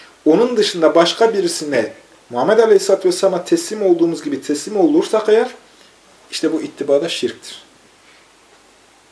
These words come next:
İbn Teymiye bu makamda Allah Resulüne şirk koşulanlardan bir tanesi sadece. Mezhep imamları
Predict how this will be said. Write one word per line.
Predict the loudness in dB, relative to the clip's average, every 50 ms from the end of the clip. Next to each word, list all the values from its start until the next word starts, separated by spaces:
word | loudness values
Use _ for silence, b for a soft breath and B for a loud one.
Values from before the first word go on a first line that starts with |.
| _ _ _ _ -20 -20 -20 -20 -20 -20 -20 _ _ _ _ _ _ _ _ _
İbn | 0 0 0 0
Teymiye | 0 2 2 2 2 0 -4 -4 -4 -6 -6 -8 -14 _ _ _ _ _ _ _ _ _ _ _ _ _ _
bu | -12
makamda | -10 -10 -8 -8 -8 -8 -8 -6 -6 -8 -6 -4 -2 -2 -2 -2 -6 -14 -20 _ _ _ _ _ _ _ _ _ _ _
Allah | -6 -4 -2 -2 -2 -4
Resulüne | -4 -6 -8 -10 -14 -12 -12
şirk | -10 -10 -10 -12 -10 -10
koşulanlardan | -10 -10 -8 -10 -12 -10 -10 -12 -10 -8 -8 -8 -8 -6 -2
bir | 0 0 0 -2
tanesi | -4 -6 -6 -6 -10 -12 -12 -14
sadece. | -14 -16 -16 -16 -18 -20 -20 -20 -20 -20 _ _ _ _ _ _ _ _ _ _ _
Mezhep | -8 -8 -6 -4 -4 -4 -4
imamları | -4 -6 -6 -8 -6 -6 -8 -8